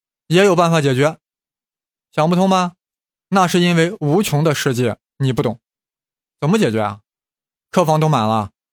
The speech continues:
总不能把别的房客赶出去吧？别担心啊，肯定能把你安排进去，大家都有得住。具体方法是这样的：让一号房间的旅客移到二号房间，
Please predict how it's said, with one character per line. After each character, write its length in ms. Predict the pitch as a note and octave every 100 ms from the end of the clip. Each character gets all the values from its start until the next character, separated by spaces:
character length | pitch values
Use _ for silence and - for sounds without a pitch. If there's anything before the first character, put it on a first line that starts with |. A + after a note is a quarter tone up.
| _ _
总 180 | F3+ F#3
不 120 | G#3+
能 160 | G3
把 160 | F3+ C#3+
别 160 | D3+ F3+
的 80 |
房 240 | F3 D3 D#3+
客 100 | D#3+
赶 180 | C3 A2+
出 120 | D3
去 100 | D3
吧？ 280 | B2 G2+ G#2+ _ _ _ _ _ _
别 140 | C#3+
担 180 | F3 F#3
心 220 | F3+ F3+
啊， 200 | C3 G2 _ _ _ _ _ _ _
肯 240 | A3 C4
定 120 | D#4+
能 140 | C#4 B3
把 160 | G#3+
你 100 | F#3+
安 140 | E3 E3
排 100 | D3+
进 160 | C3+
去， 280 | B2+ A2+ G2 - _ _ _ _
大 240 | G#3 E3+
家 180 | D3+ D#3+
都 160 | D#3+ E3+
有 140 | C#3+
得 140 | C3+ D3+
住。 180 | F3+ F#3 _ _ _ _ _ _ _ _ _ _ _
具 160 | A#3+
体 120 | F#3+ D#3
方 180 | F#3+
法 100 | E3+
是 120 | B2+ D#3
这 80 |
样 220 | F#3+ D#3+ G#2
的： 120 | A#2 _ _ _ _ _ _ _ _ _ _ _ _ -
让 340 | C4+ C4 - _
一 260 | A3 D4 E4+
号 200 | C#4+ F3+
房 240 | D#3 E3+
间 160 | F3 F3+
的 120 | D#3+
旅 180 | C3 B2
客 360 | F#3 E3+ B2+ _ _ _
移 220 | D3 F#3
到 120 | G#3
二 140 | G3+ F#3+
号 120 | B2+
房 220 | A2+ A2+
间， 220 | A2 G#2+